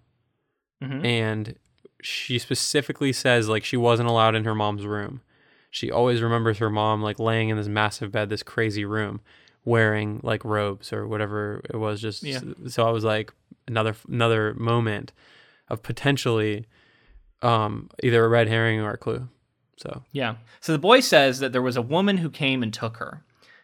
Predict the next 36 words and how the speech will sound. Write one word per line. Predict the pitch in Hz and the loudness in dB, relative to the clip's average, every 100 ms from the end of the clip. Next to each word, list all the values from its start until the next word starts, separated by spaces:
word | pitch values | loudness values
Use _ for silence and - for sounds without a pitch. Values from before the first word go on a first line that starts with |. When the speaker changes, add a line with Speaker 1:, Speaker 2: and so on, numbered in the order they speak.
| - | -14
Speaker 1:
This | 143 117 - | -8 -6 2
old | 156 170 | 4 4
woman | 147 135 131 127 | 2 0 0 0
wearing | 123 117 117 - | 0 0 -2 -4
all | 117 131 139 | 2 4 4
white. | 123 101 95 - - - | 2 0 -2 -10 -20 -8
Um, | 113 107 | -6 -4
she | 110 | -4
was | 120 | -4
very | 120 135 | 0 0
pale. | 127 - 127 113 101 82 - _ _ _ | 0 -2 0 0 0 -4 -14 _ _ _
She | - | -8
had | 117 | -4
white | 120 120 107 | 2 0 0
hair. | 110 101 - - _ _ _ - | -4 -6 -6 -12 _ _ _ -14
And | 127 127 | -6 -2
the | 123 | -2
boy | 135 160 180 | 0 2 2
claims | 180 170 160 147 | 2 -2 -2 -2
that | 123 | -4
he | 120 | -2
wasn't | 127 165 180 165 | 0 2 2 0
scared, | - - 185 160 104 101 101 | -6 -2 2 4 2 0 -2
or | 131 120 | -2 -2
that | 127 127 123 - | -4 -6 -8 -8
she | - - 247 | -6 0 2
wasn't | 160 113 85 | 2 2 -6
scared, | - 117 110 | -4 -2 0
and | 113 | -2
that | 113 - | -6 -6
she | - 135 | -4 -4
went | 131 139 | -2 -2
along | 120 120 120 | 0 0 -2
with | - | -6
her, | - - - _ - | -12 -14 -16 _ -14
basically. | 107 - 117 - - | -12 -12 -16 -18 -18